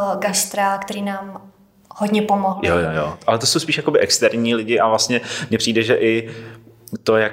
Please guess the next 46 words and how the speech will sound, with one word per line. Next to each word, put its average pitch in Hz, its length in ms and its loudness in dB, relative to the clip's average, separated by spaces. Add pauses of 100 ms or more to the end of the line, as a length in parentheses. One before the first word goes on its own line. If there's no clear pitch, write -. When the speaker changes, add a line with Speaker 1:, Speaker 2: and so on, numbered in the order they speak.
(160)
Speaker 2:
jak 104 120 0
ten 110 180 2
tým 110 300 -2
je, 95 180 4
tak - 220 -6
je 101 160 2
o 98 180 -6
tom, 95 320 0
že 95 480 2
oni 95 260 0
nejsou 95 520 2
profesionálové, 92 1200 0
nebo 98 240 2
teď - 180 -4
už, - 140 2
já 98 120 6
bych 101 140 0
řekl, 117 180 0
teď 110 160 0
už 123 160 -2
jo, 101 240 6 (320)
ale, 101 480 4
ale 104 180 4
nebyli 101 560 4
a 104 100 -2
vlastně 98 260 2 (200)
jako 104 180 2
to - 100 -2
chtěli 123 320 2
dělat 85 440 2
a 98 60 -2
Speaker 1:
A 95 120 4
těm 90 100 0
Speaker 2:
bavilo- - 220 2
Speaker 1:
zákazníkům 202 400 0
ne-, 254 220 0 (100)
nevadí, 240 400 2
že 208 140 -2
to 208 140 -6
třeba 208 340 0
úplně 208 240 -8
nedo-, 208 360 -6
eh, 208 360 -8
ne 214 140 2
dobře 208 240 0
nosí, 226 480 -2